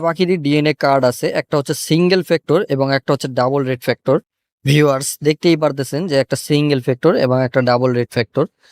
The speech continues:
আর এই পাখিগুলোর দাম চা হচ্ছে সাড়ে সাত হাজার টাকা। দুইটা পাখি ডিএনএ কার্ড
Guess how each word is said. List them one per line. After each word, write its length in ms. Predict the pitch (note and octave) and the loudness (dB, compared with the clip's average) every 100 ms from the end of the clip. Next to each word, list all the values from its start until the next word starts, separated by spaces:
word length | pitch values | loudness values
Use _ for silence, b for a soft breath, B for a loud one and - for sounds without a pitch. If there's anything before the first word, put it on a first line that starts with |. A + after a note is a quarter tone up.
| b b - | b b 0
আর 60 | C#3 | 0
এই 60 | D3 | 2
পাখিগুলোর 420 | D3+ E3 E3 E3 C3+ | 0 0 2 0 0
দাম 120 | C#3 C#3 | -2 0
চা 80 | D3+ | 0
হচ্ছে 160 | C#3 D#3 - | 0 -2 -4
সাড়ে 220 | C3 C3 C#3 | 0 0 0
সাত 140 | C#3+ C3+ | -2 -2
হাজার 180 | B2+ B2+ - | -2 -2 -2
টাকা। 160 | B2 F3 | 0 0
দুইটা 180 | C#3+ C3 B2+ | 0 0 -2
পাখি 180 | B2 B2 | -4 -4
ডিএনএ 260 | B2+ B2+ B2+ | -2 -2 0
কার্ড 160 | B2 | 2